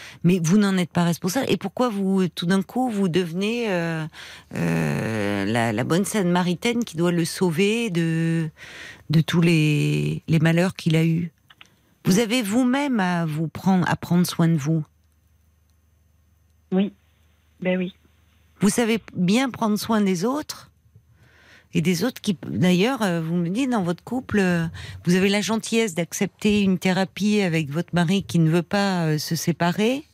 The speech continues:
Speaker 2: Mhm.
Speaker 1: euh, pour ne pas le blesser. Puis finalement, à la fin de la thérapie, euh, les thérapeutes vous disent, « Madame, vous avez été victime de violences. »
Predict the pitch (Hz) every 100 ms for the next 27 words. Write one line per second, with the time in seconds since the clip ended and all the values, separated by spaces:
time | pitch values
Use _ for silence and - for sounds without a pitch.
0 | _ _ - - 196 175 196 170 147 196
1 | 196 196 - 190 175 185 - 285 254 180
2 | 196 196 226 277 247 180 - 233 214 190
3 | 196 190 180 - 254 262 208 180 196 196
4 | 190 233 208 185 170 220 247 214 185 180
5 | 185 233 226 185 170 180 180 175 - 220
6 | 208 185 190 185 190 190 -